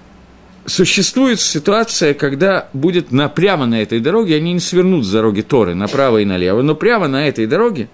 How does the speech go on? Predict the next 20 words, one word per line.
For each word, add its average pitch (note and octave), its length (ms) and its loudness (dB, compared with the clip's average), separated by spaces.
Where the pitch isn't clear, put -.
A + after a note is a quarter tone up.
тем G#3+ 260 2
не G#3 80 2
менее, F#3+ 420 -2
может D#3+ 340 0
быть D#3+ 280 0
михшоль, C3+ 420 0
может A2 240 -2
быть C#3+ 200 0
препятствие G2+ 720 -4
на F#2+ 140 -2
дороге. E2 400 -2
Если F#3 340 0
они F3+ 200 0
не D#3+ 80 0
будут E3 240 2
знать C#3+ 320 -4
этой B2 200 -2
дороги, G2 360 0
если, F#3+ 460 0
э, E3+ 880 0